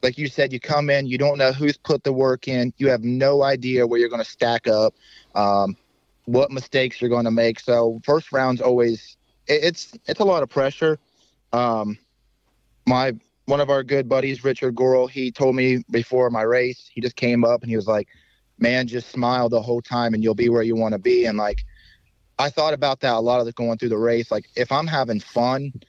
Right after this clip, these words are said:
then I'm doing it right. But if I'm out there beating myself, beating myself up, like, "Man, you're not doing this right," it just never works out for yourself. And there was a lot of the, I went up the Pro Hill, like, one lap,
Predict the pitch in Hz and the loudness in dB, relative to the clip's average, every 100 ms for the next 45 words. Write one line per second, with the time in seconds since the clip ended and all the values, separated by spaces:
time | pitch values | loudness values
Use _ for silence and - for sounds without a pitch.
0 | _ _ 117 123 113 113 123 117 107 104 | _ _ -2 -2 -2 -2 0 0 -2 -2
1 | 110 104 82 113 - 139 143 131 123 127 | 0 -2 -2 -4 0 -2 0 -2 0 -2
2 | 110 104 127 123 113 110 120 113 - _ | -2 -4 -4 -2 -2 -2 0 0 -2 _
3 | _ _ _ _ - 127 135 123 117 120 | _ _ _ _ -6 -2 0 0 0 0
4 | 110 120 113 110 107 113 117 113 110 110 | 0 0 -2 -2 -4 0 2 2 0 0
5 | 104 107 117 135 - 113 110 110 - _ | 0 0 0 -2 0 0 2 0 -8 _
6 | _ _ - 120 120 120 117 117 110 113 | _ _ -4 -2 -2 -2 0 0 0 0
7 | 110 - 113 110 107 101 - 101 107 107 | -2 0 -2 0 -4 -4 -2 0 0 0
8 | 107 104 - - _ - 139 131 123 123 | -2 -2 -6 -20 _ -2 -2 -2 -2 0
9 | 123 113 110 - 131 139 - 123 139 131 | 0 -4 -6 -2 0 0 -2 -2 0 0
10 | 131 131 127 120 113 - _ _ _ 120 | -2 -2 0 0 -4 -6 _ _ _ -2
11 | 127 123 123 120 | 0 0 -2 -2